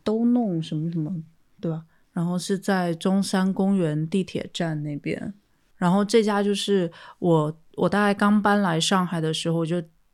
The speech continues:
有朋友给我推荐说这家海南鸡饭也很好吃，然后我就，呃，有去他们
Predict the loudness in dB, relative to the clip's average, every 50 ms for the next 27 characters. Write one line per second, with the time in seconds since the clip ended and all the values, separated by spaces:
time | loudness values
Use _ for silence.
0 | _ _ -6 -2 0 0 0 0 0 0 2 2 0 0 -2 -2 -2 0 2 2
1 | 0 0 -2 -4 -4 -4 -4 -2 -4 -2 -2 -4 -4 -4 -4 -6 -6 -6 -4 -4
2 | -4 -4 -4 -6 -4 -4 -2 -2 -2 -4 -4 -6 -6 -6 -6 -10 -14 -18 -20 -20
3 | -20 -20 -20 _ -4 0 0 0 0 0 0 0 0 0 0 -2 -4 -6 -8 -10
4 | _ _ _ _ _ _ -20 _ _ -4 -2 0 0 0 -2 -2 -2 -2 -2 -4
5 | -6 -4 -2 -2 -2 0 -2 0 0 0 -2 -4 -6 -8